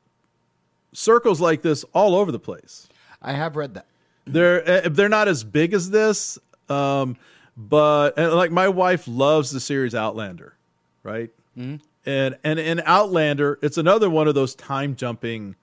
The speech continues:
Speaker 1: Uh, it's a, you know, I can't stand it 'cause it's, it's a, it's a, it's a drama, uh, you know, about
Speaker 2: Oh, yeah.
Speaker 1: a lady doctor or whatever. But that's not the point. The point is, is that she finds these, this ring of stones,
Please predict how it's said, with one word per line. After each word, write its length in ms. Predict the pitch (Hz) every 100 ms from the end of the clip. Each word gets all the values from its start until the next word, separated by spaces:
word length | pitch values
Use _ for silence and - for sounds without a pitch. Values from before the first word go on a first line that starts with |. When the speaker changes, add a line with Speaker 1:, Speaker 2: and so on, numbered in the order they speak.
| _ _ _ _ _ _ _
Speaker 1:
Uh, 460 | 113 107 107 104 101
it's 220 | 113 113
a, 140 | 123 107 _ - - -
you 100 | 107
know, 100 | - -
I 160 | 147
can't 240 | 151 143 120
stand 340 | - 117 117
it 100 | 113
'cause 160 | 113 104
it's, 280 | 107 - -
it's 160 | 117 -
a, 160 | 107
it's 160 | 110 -
a, 100 | 104 -
it's 140 | 110
a 60 | 107
drama, 720 | 101 110 117 120 113 107 104 - _ -
uh, 80 | 104 -
you 120 | 123 95
know, 180 | 85 -
about 140 | 113 117 117
Speaker 2:
Oh, 20 |
yeah. 60 | 113
Speaker 1:
a 20 |
lady 280 | 120 131 123
doctor 400 | 117 123 127 113
or 40 | 113
whatever. 320 | 135 143 127
But 220 | 135 131 - - - _
that's 220 | - 185 202
not 140 | 165
the 60 | 131
point. 240 | 175 131
The 60 | 127
point 320 | 208 220 214
is, 200 | 214 151
is 140 | 135
that 260 | 139 135 - _ _ _ _
she 300 | - 190 226
finds 640 | 190 160 151 151 147 120
these, 640 | 117 127 123 113 - - - _ _ _ _ _ -
this 200 | 127 110
ring 200 | 143 127
of 80 |
stones, 720 | - - 208 165 123 117 -